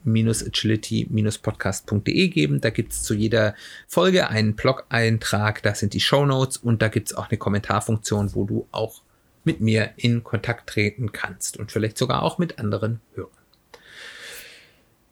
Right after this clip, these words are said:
Ich freue mich, wenn du mich weiterempfiehlst. Wir haben ja heute gelernt, Empfehlungen von Dritten sind besonders glaubwürdig. Das heißt, wenn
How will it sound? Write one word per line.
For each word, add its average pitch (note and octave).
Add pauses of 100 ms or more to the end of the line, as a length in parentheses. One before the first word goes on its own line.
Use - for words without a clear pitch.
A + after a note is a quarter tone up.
(420)
Ich F3
freue E3
mich, -
wenn D3+
du A3+
mich C#3+
weiterempfiehlst. F3+
Wir E3
haben D3+
ja D3+
heute D3
gelernt, B2+
Empfehlungen A3
von F3
Dritten G3
sind D3
besonders B2+
glaubwürdig. B2
Das -
heißt, -
wenn D3